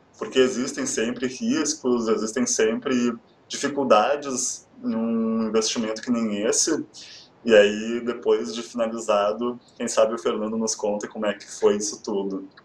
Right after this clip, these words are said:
É, Fernando, vamos modificar então um pouco a nossa conversa agora. Eu quero começar a entender um pouco como é que tu faz pra fazer investimentos dentro do mercado financeiro. Então, eu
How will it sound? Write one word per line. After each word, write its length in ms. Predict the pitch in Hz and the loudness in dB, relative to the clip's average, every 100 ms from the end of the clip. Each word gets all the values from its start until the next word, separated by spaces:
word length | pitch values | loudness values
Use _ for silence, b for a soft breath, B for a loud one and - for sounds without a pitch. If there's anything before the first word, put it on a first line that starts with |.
| _ - B B B B B B - - | _ -20 B B B B B B -2 6
É, 260 | 117 120 | 10 10
Fernando, 420 | 120 147 151 190 180 | 6 0 -2 -6 -2
vamos 380 | 131 156 185 | -2 -2 -4
modificar 480 | 185 180 - 151 135 | -4 -4 -6 -2 0
então 200 | 147 147 | 0 -2
um 60 | 147 | -2
pouco 220 | 135 123 | -2 -2
a 40 | 135 | -2
nossa 220 | 135 151 | -2 -4
conversa 560 | 143 131 107 117 - | -4 0 2 2 0
agora. 480 | 127 104 104 139 147 - - _ _ _ _ - | -4 0 0 0 -2 -6 -20 _ _ _ _ -10
Eu 140 | 113 110 | -6 0
quero 800 | 98 113 127 127 131 127 127 127 | 2 2 2 0 0 0 -2 -4
começar 280 | 127 - | -4 0
a 40 | 131 | -2
entender 360 | 135 151 123 | -2 -4 -2
um 120 | 127 - | -2 -2
pouco 540 | 120 120 - 156 - - - | -2 -2 -2 -4 -6 -12 0
como 220 | 143 139 | 2 2
é 80 | 147 | 0
que 100 | - | -4
tu 80 | |
faz 420 | - - 113 117 - | -6 0 0 0 -4
pra 320 | 131 120 123 | -2 0 0
fazer 280 | 139 113 120 | -4 -4 -4
investimentos 1120 | 123 131 131 143 110 110 120 135 143 - - _ - | -2 -2 -2 -4 -6 -4 -4 -2 -2 -2 -6 _ -4
dentro 360 | 127 143 143 | 0 2 0
do 100 | 143 | -2
mercado 480 | 139 135 - 113 117 | 0 0 2 2 2
financeiro. 880 | - 127 127 127 - 110 107 101 90 - _ b b - | -4 -4 -2 -2 -2 0 0 0 -6 -14 _ b b -16
Então, 600 | 104 107 113 123 123 123 - - | -2 0 2 2 0 -4 -12 0
eu 320 | 127 151 151 | 2 2 0